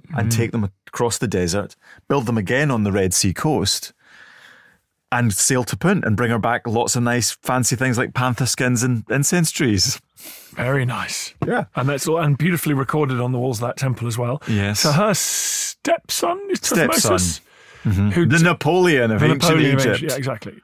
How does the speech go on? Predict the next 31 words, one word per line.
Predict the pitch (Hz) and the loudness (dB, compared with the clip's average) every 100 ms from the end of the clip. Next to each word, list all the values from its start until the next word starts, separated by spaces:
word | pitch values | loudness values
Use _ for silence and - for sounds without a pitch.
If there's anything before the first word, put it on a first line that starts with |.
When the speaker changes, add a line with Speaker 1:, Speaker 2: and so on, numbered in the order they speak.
| - | -4
Speaker 2:
Yeah. | 143 - | -2 -2
<laughs> | - - _ - | -6 -14 _ -2
You're, | 156 156 | 0 2
you're | 160 | 0
grimacing | 143 165 147 107 127 120 | 0 2 2 2 0 0
there, | 131 165 | -2 -2
but | 151 640 | -2 -2
Speaker 1:
<laughs> | 740 208 - - 156 | 0 -2 -2 -14 -6
Speaker 2:
what's | 196 196 | -2 0
he | 202 | 2
Napoleonizing? | 180 185 180 156 139 127 135 139 - - - 359 - | 0 2 2 2 2 0 -2 -4 -8 -20 -8 -6 -4
Wh-, | 190 175 185 175 | -4 0 2 2
where's | 196 208 190 | 2 2 2
he | 208 190 156 - | 2 2 2 -2
carving | - 180 165 156 | -2 0 0 0
out | 156 | 0
those | 143 | -2
conquests? | - 139 120 110 - - | 0 -2 -2 -4 -4 -4
What's | 156 | -4
he, | 156 151 | -2 -2
where's | 143 | 0
he | 139 | 0
going? | 123 107 | -2 0
Speaker 1:
Napoleon | 151 160 185 180 143 | 0 2 4 4 4
is | 120 110 | 2 0
the | 110 | 0
Tutmosis | - 104 107 87 | 0 0 0 0
the | |
third | 87 98 87 | 0 0 0
of | 80 | -4
France | - - 80 73 - - | -6 -6 -6 -6 -8 -8